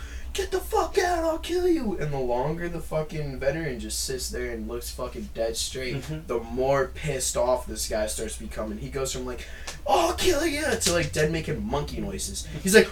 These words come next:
Speaker 1: "Ah! Ah! Ah!" And he's pounding on his fucking shit. I need to be able to do that, 'cause I can't. I'm a reactive person. If somebody's banging on my window, I'm gonna bash him with the door. You know what I'm saying? But this
Speaker 2: <laughs> Yeah.
Speaker 1: guy's just sitting there like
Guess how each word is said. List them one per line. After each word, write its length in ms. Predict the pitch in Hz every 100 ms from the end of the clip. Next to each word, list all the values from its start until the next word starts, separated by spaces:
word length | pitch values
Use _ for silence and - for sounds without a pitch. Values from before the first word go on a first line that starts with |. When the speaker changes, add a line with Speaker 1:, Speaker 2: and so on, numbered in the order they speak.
| -
Speaker 1:
"Ah! 640 | 202 196 - - - 277
Ah! 560 | - - 277 - 311 -
Ah!" 180 | 415 427
And 80 | 320
he's 120 | 196
pounding 480 | - - 139 160 165
on 120 | 170
his 140 | 170 -
fucking 380 | 165 160 -
shit. 420 | 151 - 151 165 -
I 160 | 147 190
need 140 | 233
to 80 | 214
be 160 | 190 196
able 160 | 185
to 80 | 180
do 160 | 160 196
that, 200 | 190 -
'cause 120 | 147
I 120 | 143 135
can't. 360 | - 196 - -
I'm 120 | 160
a 60 | 170
reactive 520 | 165 160 151 151 151
person. 320 | 147 170 -
If 80 | 120
somebody's 280 | - 180 175
banging 320 | 123 131 160
on 60 | 160
my 100 | 156
window, 340 | 143 143 175
I'm 80 | 165
gonna 120 | 135 -
bash 340 | 101 120 -
him 100 | 135
with 100 | 143
the 80 | 151
door. 400 | 151 196 - -
You 380 | 147 - 170 151
know 80 | 151
what 100 | 156
I'm 60 |
saying? 220 | 165 170 175
But 100 | 143
this 160 | 175
Speaker 2:
<laughs> 60 | -
Yeah. 80 | 185
Speaker 1:
guy's 120 | 160
just 140 | 135
sitting 160 | 151 127
there 120 | 127
like 260 | 117 104